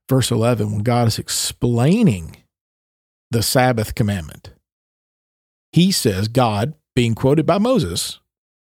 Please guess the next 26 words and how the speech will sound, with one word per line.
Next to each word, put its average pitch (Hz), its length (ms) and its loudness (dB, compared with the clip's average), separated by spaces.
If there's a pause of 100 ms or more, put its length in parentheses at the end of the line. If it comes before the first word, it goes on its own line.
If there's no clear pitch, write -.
(180)
this 131 200 0
is 135 100 0
God 165 320 2
speaking, 98 520 -6 (100)
and 104 180 -4
all 120 220 0
the 113 60 0
scripture's 107 400 -4
God 101 220 -4
speaking, 101 440 -4 (140)
by 95 160 -4
the 92 100 -6
way. 92 260 -8 (920)
It 131 120 -4
says, 131 440 2 (500)
"For 143 240 4
in 123 160 0
six - 480 0
days 147 760 0 (360)
the 120 140 0
Lord 151 560 2
made 117 180 2
the 101 80 -2
heaven 160 560 2 (400)
and 110 220 -4
earth, 139 580 0